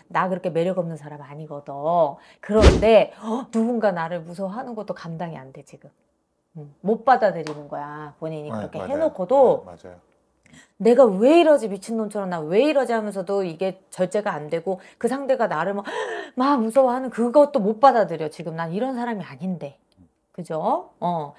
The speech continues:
Speaker 1: 그 얘기를 하시는 거야.
Speaker 2: 음.
Speaker 1: 지금 어떻게 보면은 우리 대주 말고 지금 나 말고 다른 사람이 지금 내 몸에 지금 들어온 것처럼 본인 행동을 한다고.
Speaker 2: 음.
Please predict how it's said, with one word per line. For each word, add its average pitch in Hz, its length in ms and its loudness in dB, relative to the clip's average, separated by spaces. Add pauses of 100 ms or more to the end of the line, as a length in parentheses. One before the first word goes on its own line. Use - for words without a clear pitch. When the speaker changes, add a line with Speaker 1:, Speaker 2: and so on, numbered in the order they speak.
(160)
Speaker 1:
그 - 120 -10
얘기를 165 360 -6
하시는 180 380 -16
거야. - 120 -20
Speaker 2:
음. - 100 -20 (120)
Speaker 1:
지금 175 140 -8
어떻게 180 300 -8
보면은 165 540 -6 (280)
우리 180 280 -6
대주 170 380 -8
말고 156 640 -4
지금 170 200 -10
나 151 200 -4
말고 185 280 -6
다른 247 300 -4
사람이 180 260 -6
지금 151 140 -14
내 151 80 -6
몸에 165 280 -10
지금 151 260 -14
들어온 180 340 -8
것처럼 160 540 -4 (240)
본인 175 240 -6
행동을 208 440 -8
한다고. 190 520 -16
Speaker 2:
음. 92 80 -20